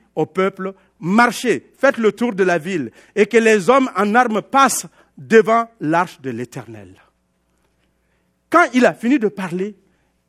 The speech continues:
il n'a pas traîné les pieds, hein. Il est allé rassembler tout de suite les sacrificateurs et les personnes concernées. Parce que c'était une guerre spirituelle,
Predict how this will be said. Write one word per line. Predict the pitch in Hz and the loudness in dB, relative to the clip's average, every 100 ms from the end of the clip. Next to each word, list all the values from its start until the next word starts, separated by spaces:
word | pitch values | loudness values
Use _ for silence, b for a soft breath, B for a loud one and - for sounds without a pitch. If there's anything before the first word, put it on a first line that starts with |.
| _ _ _ _ - | _ _ _ _ -12
il | 160 | -8
n'a | 160 | -6
pas | 214 | -6
traîné | 208 180 175 | -6 -4 -4
les | 165 131 | -4 -6
pieds, | 175 175 | -8 -10
hein. | 131 156 _ _ _ _ _ _ _ _ _ | -10 -20 _ _ _ _ _ _ _ _ _
Il | 139 | -14
est | 135 151 | -12 -8
allé | 165 | -6
rassembler | 165 120 170 - 160 170 185 | -6 -6 -8 -8 -8 -10 -10
tout | 196 | -12
de | - | -14
suite | - 143 _ _ _ _ _ _ _ _ _ _ _ _ _ _ | -18 -20 _ _ _ _ _ _ _ _ _ _ _ _ _ _
les | - 135 | -10 -8
sacrificateurs | 175 - 165 165 151 185 165 | -8 -8 -12 -12 -12 -8 -8
et | |
les | 127 | -8
personnes | - 151 165 147 | -10 -12 -12 -14
concernées. | 143 113 113 120 98 _ _ _ b b b b b | -16 -18 -18 -20 -20 _ _ _ b b b b b
Parce | 185 - | -6 -2
que | 247 | -2
c'était | - 170 202 202 | -4 -4 -6 -4
une | 170 151 | -4 -4
guerre | 131 180 160 | -6 -8 -8
spirituelle, | - - 165 131 143 117 | -14 -14 -14 -14 -18 -18